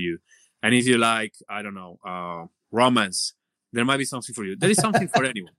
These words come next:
Speaker 1: you know. Uh, and that's, that's really important, you know, that everyone in the crowd have something, uh, that they can enjoy.
Speaker 2: Well, it's, it sounds like that I have to come to Poland, uh, maybe
Speaker 1: Absolutely.
Speaker 2: in the
Speaker 1: You should
Speaker 2: next
Speaker 1: come.
Speaker 2: year. Yeah.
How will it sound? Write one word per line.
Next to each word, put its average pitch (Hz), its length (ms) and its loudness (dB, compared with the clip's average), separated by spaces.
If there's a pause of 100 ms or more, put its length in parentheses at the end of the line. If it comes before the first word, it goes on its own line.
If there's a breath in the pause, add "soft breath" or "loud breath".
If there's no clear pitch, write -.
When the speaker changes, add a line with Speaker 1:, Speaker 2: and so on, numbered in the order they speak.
Speaker 1:
you 120 140 -2
know. 92 220 -4 (400)
Uh, 95 380 -2 (600 loud breath)
and 113 120 -2
that's, - 320 -2
that's 123 220 0
really 143 120 4
important, 117 420 2
you 98 80 -6
know, 95 140 -6
that 104 160 -2
everyone 139 340 0
in 131 80 2
the 123 80 2
crowd 117 400 0
have 107 160 0
something, 110 500 -2 (160)
uh, 87 240 -6 (100)
that 101 160 -2 (100)
they 104 140 2
can 101 140 0
enjoy. 90 260 -4 (1080)
Speaker 2:
Well, 127 340 6
it's, 135 360 -2
it 147 140 -8
sounds 160 420 2
like 113 300 4
that 113 180 2
I 117 120 6
have 135 340 2
to - 160 -2
come 110 200 0
to - 160 0
Poland, 123 580 2 (640)
uh, 101 120 -2
maybe 101 180 -6 (240)
Speaker 1:
Absolutely. 117 460 4 (100)
Speaker 2:
in 127 60 4
the 131 80 8
Speaker 1:
You 131 80 10
should 143 120 8
Speaker 2:
next - 200 4
Speaker 1:
come. 123 100 0
Speaker 2:
year. 117 300 2 (680)
Yeah. 151 260 0